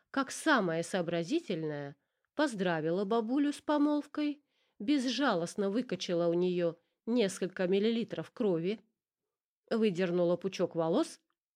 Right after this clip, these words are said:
и спряталась в мастерской, запретив входить и даже стучать.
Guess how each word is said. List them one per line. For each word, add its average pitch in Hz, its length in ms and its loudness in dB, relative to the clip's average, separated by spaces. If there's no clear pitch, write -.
и 214 60 -4
спряталась 185 760 -4
в 214 40 -4
мастерской, 208 760 -4
запретив 196 680 -4
входить 190 640 -4
и 233 80 -4
даже 208 300 -2
стучать. - 580 -10